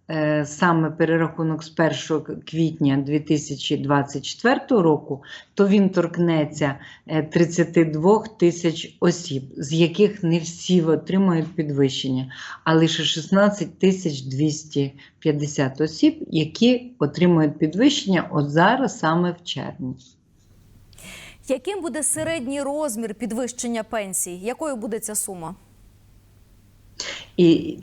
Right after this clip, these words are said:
Speaker 1: тут також є нюанси, тому що ми робимо перерахунок, е,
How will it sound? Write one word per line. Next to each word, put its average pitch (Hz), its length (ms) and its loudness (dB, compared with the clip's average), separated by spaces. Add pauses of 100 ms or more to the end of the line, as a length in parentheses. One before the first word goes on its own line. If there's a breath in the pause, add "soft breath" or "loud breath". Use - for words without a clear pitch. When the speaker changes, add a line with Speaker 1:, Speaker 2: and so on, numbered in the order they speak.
(100)
Speaker 1:
тут - 420 -2
також 160 440 2
є 156 200 2
нюанси, 185 680 2
тому 165 340 0
що 160 460 0
ми 165 220 4
робимо 160 340 0
перерахунок, 160 960 0
е, 143 380 2